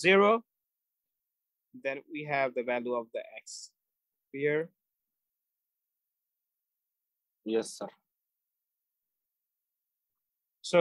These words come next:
Speaker 1: here we can find out the, from the X, how do we do the fi-, uh, uh, find the M A, M B, M C? We just take the section, okay? We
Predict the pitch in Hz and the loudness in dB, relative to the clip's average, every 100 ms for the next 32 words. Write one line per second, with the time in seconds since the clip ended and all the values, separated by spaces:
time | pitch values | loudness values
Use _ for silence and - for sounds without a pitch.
0 | 160 202 208 202 - 143 156 147 160 160 | 6 6 6 4 0 -10 -8 -6 -6 -4
1 | 156 156 151 151 151 143 147 143 139 139 | -4 -4 -4 -4 -4 -4 -6 -6 -6 -6
2 | 151 156 - - _ _ _ _ _ _ | -4 -6 -6 -14 _ _ _ _ _ _
3 | _ _ 151 151 147 160 156 151 151 147 | _ _ -2 -2 -2 -4 -4 -4 -6 -4
4 | 139 143 139 - 127 113 123 120 117 - | -6 -6 -6 -2 -2 0 -2 -2 -4 -4
5 | 135 139 131 131 - 135 139 147 135 131 | -2 -2 -2 -4 0 0 -2 -4 -4 -2
6 | 131 135 135 135 135 135 - 156 190 _ | -2 -4 -8 -8 -6 -6 -6 -10 -10 _
7 | _ - 151 147 - 170 160 143 131 127 | _ -6 -4 -2 -2 0 0 -2 -2 -2
8 | - 120 107 120 147 110 - _ _ _ | -4 -8 -10 -4 -2 -2 -6 _ _ _
9 | - | -2